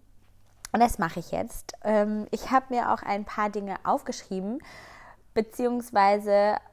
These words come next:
auch ein paar Dinge aufgeschrieben, die ich mit der Person besprechen wollte,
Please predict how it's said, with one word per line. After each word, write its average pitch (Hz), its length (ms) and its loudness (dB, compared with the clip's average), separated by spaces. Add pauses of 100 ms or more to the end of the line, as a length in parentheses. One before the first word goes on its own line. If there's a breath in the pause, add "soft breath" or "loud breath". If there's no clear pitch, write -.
(140)
auch 190 280 4
ein 196 220 0
paar 202 160 -2
Dinge 196 340 -2
aufgeschrieben, 196 840 -6 (200)
die 208 180 -6
ich - 560 -6 (540)
mit - 440 -8
der 190 120 2
Person 202 500 -2
besprechen 196 680 -8
wollte, 196 760 0